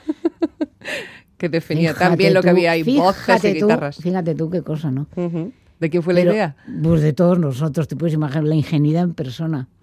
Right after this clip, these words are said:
Speaker 2: de cuando
Speaker 1: <laughs>
Speaker 2: empiezas una cosa de estas y dices, "Voces y guitarras, toma ya". Pero cuando, cuando llegaron, cuando la cosa se complicó, llegó Juan Carlos Calderón, escuchó alguna de las cosas,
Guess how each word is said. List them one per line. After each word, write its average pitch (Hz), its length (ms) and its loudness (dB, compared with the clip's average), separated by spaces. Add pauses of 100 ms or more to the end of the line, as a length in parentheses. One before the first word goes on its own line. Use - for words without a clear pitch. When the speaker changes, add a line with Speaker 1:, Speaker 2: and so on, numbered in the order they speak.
(260)
Speaker 2:
de 175 260 2
cuando 151 280 0
Speaker 1:
<laughs> 156 80 2
Speaker 2:
empiezas 175 400 0
una 175 200 0
cosa 165 240 -2
de 175 100 2
estas 190 400 -2
y 175 80 0
dices, 151 420 -4
"Voces 156 500 -10
y 113 60 -12
guitarras, - 840 -18
toma - 240 -14
ya". - 200 -20 (1120)
Pero 147 520 2 (1300)
cuando, 143 800 0
cuando 143 260 -2
llegaron, 147 920 0
cuando 156 240 -2
la 151 100 -2
cosa 185 220 -2
se 208 160 -6
complicó, 175 840 2
llegó 160 240 0
Juan 156 160 -4
Carlos 151 240 -8
Calderón, 156 480 -2
escuchó 156 380 -4
alguna 143 260 -2
de 139 60 -4
las 139 140 -6
cosas, 139 440 -8